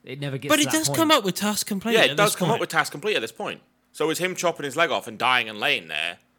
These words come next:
Speaker 3: because
Speaker 2: He's
Speaker 3: they
Speaker 2: cut,
Speaker 3: made it.
Speaker 2: he's completed his task.
Speaker 1: That wasn't
Speaker 2: His
Speaker 1: his task.
Speaker 2: task.
Speaker 1: It was the group's task.
Speaker 2: Yeah, but, uh, from his point of view,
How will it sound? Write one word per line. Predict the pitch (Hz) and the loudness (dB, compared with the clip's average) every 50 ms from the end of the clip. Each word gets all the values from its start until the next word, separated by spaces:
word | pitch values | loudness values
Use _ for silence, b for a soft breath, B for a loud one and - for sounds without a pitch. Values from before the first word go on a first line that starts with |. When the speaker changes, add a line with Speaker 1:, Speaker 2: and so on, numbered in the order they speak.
| _ _ _ _ | _ _ _ _
Speaker 3:
because | _ - - 170 | _ 0 2 2
Speaker 2:
He's | 180 160 - | 2 4 4
Speaker 3:
they | 139 | 6
Speaker 2:
cut, | 127 196 202 | 4 6 6
Speaker 3:
made | 123 120 117 | 6 4 4
it. | 117 - | 4 2
Speaker 2:
he's | 175 170 | 0 0
completed | - - 180 151 - 185 180 160 151 151 | -2 -4 -4 -2 -2 -2 -2 -2 -4 -6
his | 156 151 - | -6 -6 -6
task. | - - 165 143 120 107 - - - - - _ _ _ _ _ _ | -6 -4 -6 -6 -6 -8 -12 -14 -16 -16 -20 _ _ _ _ _ _
Speaker 1:
That | _ 185 185 | _ -8 -6
wasn't | 185 196 175 190 214 | -4 -4 2 6 8
Speaker 2:
His | 220 | 8
Speaker 1:
his | 196 180 147 - | 8 8 6 2
task. | - 175 196 196 156 135 | 2 2 2 2 2 0
Speaker 2:
task. | - - | -2 -8
Speaker 1:
It | 151 | -10
was | 135 117 | -8 -10
the | 139 | -8
group's | 127 156 170 180 - - | -6 -6 -6 -6 -8 -12
task. | - 107 107 214 | -14 -8 0 2
Speaker 2:
Yeah, | 220 208 | 2 2
but, | 185 214 190 - _ _ _ _ | 2 -2 -6 -6 _ _ _ _
uh, | 190 185 196 - _ _ _ | -8 -8 -8 -8 _ _ _
from | - - 202 190 175 | -6 -2 -2 -2 -2
his | 147 - - 190 185 175 160 143 - | -2 -2 0 2 2 2 0 -2 -6
point | - - 170 160 160 151 | -8 -6 -6 -6 -6 -6
of | 147 | -10
view, | 143 165 165 151 127 110 107 | -6 -4 -4 -2 -4 -4 -8